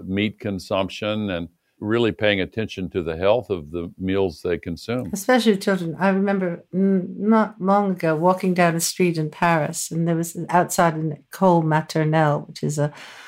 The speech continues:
Speaker 2: you know, it's a nursery school for, for children, probably between three and five,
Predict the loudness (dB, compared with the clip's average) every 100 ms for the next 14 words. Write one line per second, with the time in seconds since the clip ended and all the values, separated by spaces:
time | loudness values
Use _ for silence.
0 | -16 -4 0 0 2 4 6 6 4 2
1 | 0 2 2 2 -2 -6 -10 -10 -8 -4
2 | 0 2 0 -2 -6 -14 -20 _ _ 0
3 | 2 2 0 -6 -4 -2 2 0 0 2
4 | 2 2 2 4 6 4 2